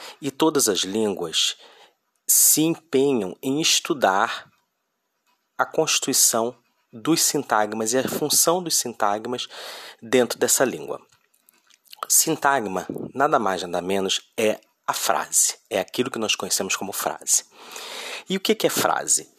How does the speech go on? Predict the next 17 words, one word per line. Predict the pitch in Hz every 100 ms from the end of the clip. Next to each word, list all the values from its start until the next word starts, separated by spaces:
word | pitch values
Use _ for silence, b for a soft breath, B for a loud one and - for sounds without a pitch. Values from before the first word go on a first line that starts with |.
| B B B B B B B
Frase | - 170 170 160 110 110 -
ou | 151 180
sintagma | - 120 - 110 107 87 82 - _
é | 127
qualquer | - 160 160 214 233
enunciado | 220 185 170 - - 156 95 82 92 113 143 - _ _ _
que | -
esteja | 196 - - - 123 127 113 147
dotado | 123 165 208 - 123 101 98 107 135 -
de | 113 151
um | 160
sentido | - 190 190 - - 135 131 127
completo | - 160 160 131 95 92 -
e | - 127
uma | 143
intenção | 147 151 165 156 - 131
comunicativa, | 127 131 120 110 - 113 - - 67 80